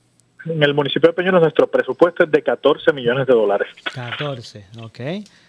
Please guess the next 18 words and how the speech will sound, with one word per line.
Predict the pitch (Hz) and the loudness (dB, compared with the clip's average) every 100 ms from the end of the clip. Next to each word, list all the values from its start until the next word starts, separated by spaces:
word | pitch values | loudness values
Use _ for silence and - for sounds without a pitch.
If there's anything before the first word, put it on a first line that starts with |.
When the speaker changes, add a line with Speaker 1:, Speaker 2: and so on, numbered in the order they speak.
| _ _ _ _ _ - | _ _ _ _ _ -8
Speaker 2:
Eh, | 139 131 127 127 123 123 123 143 | -4 -4 -4 -6 -8 -10 -14 -16
¿verdad | 208 135 220 | -10 -4 -4
que | 254 | -2
tampoco | 190 143 160 151 | -6 -4 -8 -6
es | 190 | -6
uno | 214 220 | -6 -6
menor, | 208 180 202 285 247 185 | -6 -6 -6 -8 -14 -16
como | 196 170 | -12 -8
hay | 160 160 | -6 -6
algunos | 175 185 | -6 -8
municipios, | 180 165 160 160 190 | -6 -8 -8 -10 -10
municipios | 143 170 143 151 127 180 220 | -10 -12 -10 -8 -10 -10 -8
que, | 156 151 | -8 -10
que | 143 | -12
manejan | 135 151 160 | -8 -8 -6
menos | 156 151 | -8 -6
que | 196 | -8
eso? | - | -8